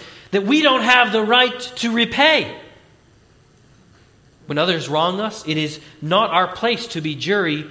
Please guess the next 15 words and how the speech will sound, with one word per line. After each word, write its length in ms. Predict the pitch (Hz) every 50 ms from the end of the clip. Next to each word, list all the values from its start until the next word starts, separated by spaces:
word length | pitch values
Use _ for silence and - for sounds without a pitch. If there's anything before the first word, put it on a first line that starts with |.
| - - - - - 123
judge, 600 | 117 147 202 208 180 165 160 156 156 - - - - - -
and 140 | 156 160 170
executioner. 720 | 185 180 - - 202 - - - 262 254 - - 170 135 131
There 180 | 151 185 202
is 140 | 202 196 202
only 220 | 214 220 220 226 220
one 320 | 208 220 254 285 240 180
judge, 520 | 156 147 120 120 156 190 190 - - - - - - _ _ _ _ _ _ _ _ _ -
and 140 | 127 127 131
we 160 | 165 202 214
are 100 | 202 196
not 160 | 202 196 202
in 100 | 196 196
that 180 | 196 196 196 -
place. 540 | - 247 233 190 - - - - - -